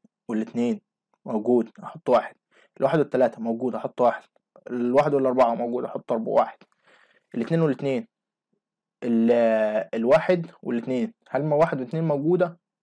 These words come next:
آه، سوري، هل الاتنين وال-، الاتنين أهو، عشان إحنا في الصف التاني. الاتنين والواحد موجودة؟ لأ، هحطه ص-، هحطه زيرو. الاتنين والاتنين موجودة؟ آه، هحط واحد. الاتنين والتلاتة موجودة؟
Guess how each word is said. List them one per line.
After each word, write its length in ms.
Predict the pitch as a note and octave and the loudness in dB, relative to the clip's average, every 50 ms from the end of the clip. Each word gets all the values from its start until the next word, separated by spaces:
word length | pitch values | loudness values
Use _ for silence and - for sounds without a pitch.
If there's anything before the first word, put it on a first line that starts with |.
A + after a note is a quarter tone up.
| _ _ _ _ _ _ _ _ _ _ _ _ _ - - | _ _ _ _ _ _ _ _ _ _ _ _ _ -4 0
آه، 100 | B2 B2 | 0 0
سوري، 320 | A#2 - F3 D#3+ C#3 A2 - | 0 2 2 2 2 0 -2
هل 200 | - C#3 D3 E3 | 0 2 4 4
الاتنين 380 | D#3+ C#3+ C3+ - - E3 E3+ E3 | 4 4 2 0 -2 -2 0 0
وال-، 200 | D3+ D3 - - - | 0 -2 -4 -4 -4
الاتنين 420 | A2+ A2 A2 - C3+ C3+ B2+ A2+ | -4 -2 -2 -2 -4 -2 -2 -2
أهو، 140 | A2 G#2+ G#2+ _ _ _ - - | -2 -4 -8 _ _ _ -20 -18
عشان 140 | - - A#2 | -12 -10 -10
إحنا 140 | A2+ - A#2 | -8 -8 -12
في 80 | - | -14
الصف 280 | - - - B2+ - - | -14 -12 -12 -12 -10 -10
التاني. 400 | A2+ - - A#2 A2 G#2 - - - - | -8 -4 -2 -2 -2 -2 -6 -14 -18 -18
الاتنين 280 | - - - E3 F3 | -10 -4 -2 0 0
والواحد 320 | F3 D#3 D3+ E3 E3 E3 C#3 | 2 2 2 2 2 0 -2
موجودة؟ 500 | C#3 C3+ C#3 D3+ F3+ F#3 F#3+ F3 - - | -2 -2 0 0 0 0 0 -2 -6 -6
لأ، 300 | - A#2+ A#2 - - - | -2 0 0 0 0 -6
هحطه 380 | - - - C3+ D#3+ E3 - B2+ | -16 -12 -8 -8 -8 -6 -8 -12
ص-، 160 | - - - - _ _ - | -12 -14 -20 -20 _ _ -10
هحطه 340 | - - C#3 C#3 - B2+ A#2 | -4 -2 -2 -2 -2 -6 -4
زيرو. 300 | A#2 A#2 A2 - - - _ _ _ _ _ _ _ _ _ _ - - | -2 -2 -2 -4 -6 -16 _ _ _ _ _ _ _ _ _ _ -10 -6
الاتنين 340 | B2 B2 B2 D#3+ E3 F3 | -6 -4 -4 -2 -2 -2
والاتنين 380 | E3+ D3+ C#3 - D3+ C3+ B2+ B2 | -2 -2 -4 -4 -6 -6 -6 -6
موجودة؟ 340 | B2 A#2+ C3 D#3+ F3 E3 B2+ | -6 -4 -2 0 0 0 -2
آه، 360 | - - B2+ A#2+ G#2+ A2 - _ _ - | -2 -2 -2 -2 -2 -4 -6 _ _ -14
هحط 260 | - - B2+ B2+ - _ _ - _ _ _ - _ _ - | -8 -6 -6 -6 -8 _ _ -20 _ _ _ -20 _ _ 0
واحد. 300 | A#2+ A2 - - - - _ _ _ _ _ _ _ - | 0 0 0 -2 -10 -14 _ _ _ _ _ _ _ -6
الاتنين 280 | A#2+ A#2 A2+ - E3 E3+ | -4 -4 -2 -2 -2 -2
والتلاتة 400 | D#3+ E3+ - C#3+ C#3 C3 - B2 | 0 0 2 2 2 2 0 -2
موجودة؟ 460 | B2 C3 C#3 D#3+ F3 E3+ F3+ - | -4 -2 0 0 0 0 0 -4